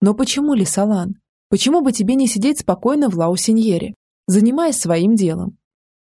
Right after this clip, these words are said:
Он скривил губы. «С Бриманом непросто. Он хочет, чтобы все было под его контролем.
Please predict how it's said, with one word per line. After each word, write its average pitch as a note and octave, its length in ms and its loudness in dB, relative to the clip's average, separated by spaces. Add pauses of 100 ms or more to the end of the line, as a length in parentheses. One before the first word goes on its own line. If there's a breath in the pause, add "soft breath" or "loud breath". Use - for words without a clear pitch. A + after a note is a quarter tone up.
Он A#3 160 0
скривил F3+ 400 -2
губы. F3 380 -4 (300)
«С A#3 120 0
Бриманом C4 460 0
непросто. A3+ 560 -2 (380)
Он A#3 180 2
хочет, C#4 260 0
чтобы B3 240 -2
все C#4 240 -2
было G3+ 220 0
под E3+ 180 -6
его E3 220 -2
контролем. E3+ 560 -4